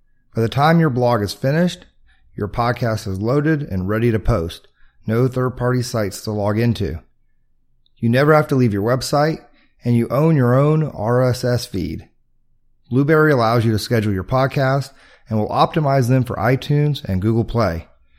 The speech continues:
I use Blueberry for this show, and I highly recommend it. It has been simple and efficient to use. I just upload, post my blog, and forget about it. Blueberry handles the rest.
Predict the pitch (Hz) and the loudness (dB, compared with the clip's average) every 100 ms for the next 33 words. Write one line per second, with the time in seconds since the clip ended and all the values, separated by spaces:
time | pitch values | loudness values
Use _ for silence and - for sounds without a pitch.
0 | _ - 156 156 117 127 123 120 120 120 | _ 2 4 6 4 2 4 4 2 0
1 | 147 160 - 92 95 117 - 104 107 104 | 2 2 0 -2 -2 -4 -6 -4 -4 -2
2 | 139 143 139 110 107 107 110 101 82 - | 0 2 4 2 0 0 2 2 -2 -8
3 | - - _ _ _ _ _ 117 120 110 | -16 -18 _ _ _ _ _ 0 2 0
4 | 101 - 151 151 165 151 - 110 104 - | -2 -2 0 2 2 0 -4 -2 -2 0
5 | 135 131 135 123 107 101 90 87 - _ | 0 0 -2 0 0 0 -2 -8 -16 _
6 | - 113 113 104 - 143 - 127 143 170 | -4 -2 0 -2 -2 -2 2 2 4 2
7 | 170 - - 131 139 120 110 98 107 123 | -4 -12 -4 0 0 0 -2 0 0 0
8 | 160 165 - - 110 120 120 117 175 120 | 0 -4 -8 -8 -2 0 0 2 4 4
9 | 85 80 - _ _ _ _ _ _ _ | 2 -2 -10 _ _ _ _ _ _ _
10 | _ _ _ - 123 143 156 165 127 120 | _ _ _ 0 2 4 4 4 4 4
11 | 123 110 113 107 85 90 - | 2 0 0 0 0 -4 -14